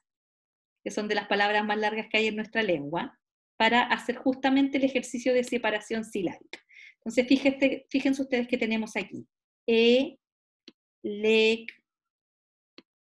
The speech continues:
tro, en, ce,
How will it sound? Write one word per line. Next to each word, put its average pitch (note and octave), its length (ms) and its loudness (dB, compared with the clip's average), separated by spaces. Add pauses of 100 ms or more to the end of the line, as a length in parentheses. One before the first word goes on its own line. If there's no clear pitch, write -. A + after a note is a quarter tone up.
(260)
tro, A3 600 0 (1080)
en, G#3 680 -2 (420)
ce, G#3 840 -4